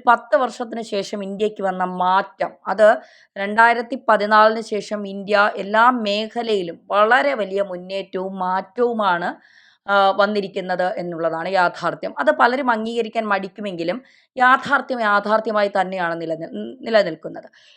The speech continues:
ഇപ്പോ ചൈനയും പാകിസ്ഥാനും ഇന്ത്യയുടെ ആയുധ ശേഖരവും ഇന്ത്യയുടെ മിസൈലുകളും കണ്ട് ഭയന്ന് വിറയ്ക്കുകയാണ് എന്നുള്ള വിവരങ്ങളാണ് പുറത്തു വരുന്നത്. അതായത് ഏറ്റവും പുതിയ നൂതന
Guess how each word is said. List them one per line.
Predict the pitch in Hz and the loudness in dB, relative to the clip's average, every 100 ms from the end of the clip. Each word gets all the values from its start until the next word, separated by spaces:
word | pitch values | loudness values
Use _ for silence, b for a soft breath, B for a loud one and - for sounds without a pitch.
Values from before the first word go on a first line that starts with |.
| - | -14
ഇപ്പോ | 254 - 285 254 | -10 2 4 4
ചൈനയും | 254 233 220 262 294 285 | 2 2 4 0 -2 -4
പാകിസ്ഥാനും | - 214 208 233 220 220 202 202 | 2 2 2 -4 -4 0 0 -2
ഇന്ത്യയുടെ | 196 208 220 196 196 196 | -8 -4 -2 0 -2 -4
ആയുധ | 185 185 196 214 226 247 | -6 -2 0 -2 -2 -6
ശേഖരവും | 226 - 185 185 - 196 202 190 196 208 | -6 -6 -4 -6 -6 -2 0 0 -2 -6
ഇന്ത്യയുടെ | 180 185 214 208 | -8 -4 -4 -4
മിസൈലുകളും | 185 165 208 202 208 208 202 | -6 -10 -8 -6 -4 -4 -2
കണ്ട് | 185 170 185 208 B B B _ - | -4 -2 -4 -6 B B B _ -6
ഭയന്ന് | 196 208 240 254 | -4 -2 -4 -6
വിറയ്ക്കുകയാണ് | 202 196 196 220 208 185 180 - | -6 -6 -8 -8 -6 -4 -6 -8
എന്നുള്ള | 185 196 185 175 | -12 -10 -4 -4
വിവരങ്ങളാണ് | 170 180 202 208 202 180 170 | -4 -6 -4 -2 0 0 -2
പുറത്തു | 175 165 - | -8 -12 -10
വരുന്നത്. | 160 147 156 | -10 -10 -8
അതായത് | 185 240 247 214 233 B B B 247 | -2 0 2 2 0 B B B -4
ഏറ്റവും | 277 277 - 330 311 285 | -2 -2 -8 -4 -4 -4
പുതിയ | 247 220 233 | -8 -8 -6
നൂതന | 233 202 220 240 233 | -6 -8 -6 -4 0